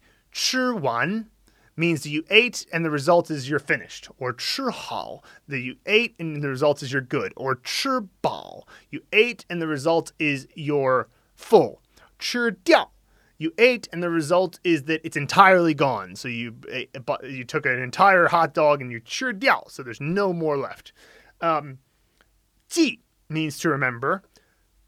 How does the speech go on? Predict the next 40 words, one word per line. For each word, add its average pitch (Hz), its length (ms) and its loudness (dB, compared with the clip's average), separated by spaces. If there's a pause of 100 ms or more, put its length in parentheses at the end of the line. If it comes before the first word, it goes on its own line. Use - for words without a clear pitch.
(140)
住 320 420 6 (260)
means 180 420 0
to 175 260 -2
live 208 460 0
or 254 160 8
reside. 170 680 2
So - 180 -2
what 214 180 4
would 294 120 -4
that 202 180 2
mean 202 180 -2
as 170 120 -2
a 165 40 0
result? 151 500 0
Well, 147 300 0 (360)
you 151 420 -8
记 302 500 -4
until 165 560 0
it, 175 200 -2 (540)
you 165 200 -6
remember 170 640 2
until 160 400 -4
it 156 120 0
lives 170 600 -2
in 175 100 -2
your 151 100 -2
brain. 135 360 0
So 143 100 -6
it's 139 100 -8
a 156 60 -4
way 180 140 0
to 156 60 -4
say 147 140 0
memorize. 135 680 -4
It's - 100 -6
actually 220 200 -6
quite 117 180 -6
poetic, - 400 -10
you 135 80 -10
know. 113 100 -12